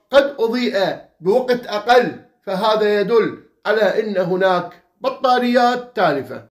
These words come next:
أعزائي، والنصيحة الأخيرة، ولأننا بدون كرت البي ام اس الذي يوقف عمل الجهاز قبل أن يتم إفراغ البطاريات بالكامل، فيجب أن نوقف نحن العمل بالدريل إذا هبطت الفولتية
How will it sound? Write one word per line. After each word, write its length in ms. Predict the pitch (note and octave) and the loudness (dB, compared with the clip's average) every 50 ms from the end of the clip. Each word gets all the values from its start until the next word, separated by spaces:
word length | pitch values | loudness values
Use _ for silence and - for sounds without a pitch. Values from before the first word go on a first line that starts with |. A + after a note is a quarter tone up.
| _ _ _ _ | _ _ _ _
أعزائي، 520 | F3+ F#3 F3+ F#3 D3 D#3 G#3+ A3 G#3 A3 A3 | 2 4 4 2 0 2 2 4 2 2 0
والنصيحة 600 | A3 A3 A3 G#3+ G#3+ - - C4+ C4+ G#3 B3 C4 | -2 -2 -2 -2 -4 -6 -6 -6 -8 -4 -4 -4
الأخيرة، 560 | - - G3 - G#3+ F#3+ C#3+ G#2 F#2+ - - _ _ _ _ _ _ _ - | -4 -4 -8 -6 -6 -6 -8 -8 -10 -14 -20 _ _ _ _ _ _ _ -10
ولأننا 800 | C#3+ D#3 D#3 D#3+ - F#3+ G#3+ A3+ A3+ A3 G#3 F#3+ F3+ D#3+ C#3+ | -8 -6 -6 -4 -2 -2 0 0 0 0 0 0 0 -2 -2
بدون 460 | C3+ C3 C3+ B2+ E3 G3 G3 E3+ C#3 | -4 -6 -6 -4 -2 -2 -2 -2 -4
كرت 380 | B2+ - - G3+ G3+ G3 - - | -6 -6 -6 -6 -6 -6 -6 -8
البي 340 | E3 - C3+ F#3 G3 E3+ D#3 | -8 -8 -6 -2 -2 -2 -2
ام 120 | D3 - | -2 -2
اس 320 | - G3 G3 - - - _ _ _ _ _ _ _ | -2 -2 -2 -2 -6 -14 _ _ _ _ _ _ _
الذي 460 | A3+ A#3+ A3 A3 G3 D#3+ D3 C#3+ C#3 | -10 -6 -4 -2 -2 -2 -4 -6 -4
يوقف 500 | C#3 D#3+ G#3 - - - - - - - | -2 -2 -2 -2 -4 -10 -12 -12 -10 -8
عمل 180 | G#3 A3 A3 G3 | -6 -4 -2 -2
الجهاز 680 | E3+ D#3 - - D#3 D#3 D#3+ G3 G3+ F#3+ E3 - - | -2 -2 -2 -4 -6 -4 -2 0 0 0 0 -2 -6
قبل 320 | - - G#3 - F#3+ F#3+ G3 | -8 -6 -6 -6 -4 -2 0
أن 120 | E3+ F3+ | 0 0
يتم 380 | F3+ E3+ D#3 D#3 D#3+ A3 G3 - - - | 0 -2 -2 -2 -2 -2 -4 -4 -10 -16
إفراغ 380 | D3+ - - F3 F#3+ A3 G3 | -20 -14 -4 -2 0 0 0
البطاريات 960 | G3 F#3+ E3 E3+ F3+ - - - F#3+ F#3 F3+ F#3 F#3 F#3+ G#3 G#3+ A3 A3+ - - | 0 -2 -2 -2 -6 -6 -4 -2 0 0 0 0 0 2 2 2 0 -2 -6 -10
بالكامل، 540 | - G#3+ - - E3+ D3 C#3+ B2 A2 G2 F2+ _ _ _ _ _ _ _ | -14 -14 -4 -2 -2 -2 -2 -4 -8 -12 -16 _ _ _ _ _ _ _
فيجب 480 | _ - D#3 E3 F#3 F#3+ E3+ F#3+ E3 - - _ - | _ -8 -2 -2 -2 -2 -2 -4 -8 -10 -14 _ -8
أن 280 | D#3 D3+ D3+ D3 C#3 C#3 | -6 -4 -4 -4 -4 -4
نوقف 540 | D#3 G3 A3 G#3 - - F#3+ E3+ - - D#3 | -4 -4 -4 -6 -6 -6 -6 -8 -6 -8 -10
نحن 320 | D3+ G3+ G3+ G3+ - A3+ | -10 -10 -10 -10 -6 -6
العمل 420 | A#3+ A3 - - A3+ A3+ A3 G#3 | -4 -4 -4 -4 -2 -2 -2 -2
بالدريل 680 | F#3 G3+ G3 G3 F#3+ D#3 F3 F3 F3 D#3+ C3+ A#2+ G#2+ G#2 - _ _ _ _ _ _ - | -2 -4 -6 -6 -6 -6 -4 -4 -2 -4 -4 -6 -10 -14 -18 _ _ _ _ _ _ -4
إذا 260 | G3 G3+ G#3+ F3+ F3 - | 0 2 2 2 2 2
هبطت 400 | - G#3+ A#3 A#3+ A#3 A#3 A#3 G#3+ | 0 0 0 0 0 -2 -4 -6
الفولتية 880 | B3 A3+ A3+ A3 A#3+ A#3+ A3+ A3+ A3+ - A3 G3 F3 D#3 C3 A2+ - - | -6 -8 -6 0 2 2 2 2 -2 -6 -8 -6 -4 -4 -4 -6 -10 -14